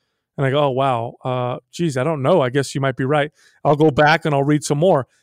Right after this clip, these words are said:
and I'll fine tune my, my argument or, you know, and, but it solidifies it, right? It solidifies it, uh,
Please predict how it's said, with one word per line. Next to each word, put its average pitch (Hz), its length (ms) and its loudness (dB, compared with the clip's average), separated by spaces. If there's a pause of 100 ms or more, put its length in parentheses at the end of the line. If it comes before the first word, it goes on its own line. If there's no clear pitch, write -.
(100)
and 147 140 -2
I'll 135 100 2
fine 151 380 0
tune 143 300 -2
my, 135 300 -2
my 139 180 -4
argument 160 500 2
or, 135 340 0 (440)
you 151 80 -2
know, 139 120 2
and, 165 160 -2 (180)
but 202 120 4
it 202 80 2
solidifies 185 720 2
it, 147 80 -4
right? 147 160 0
It 170 80 -6
solidifies 160 600 2
it, 151 140 -4 (520)
uh, 139 220 0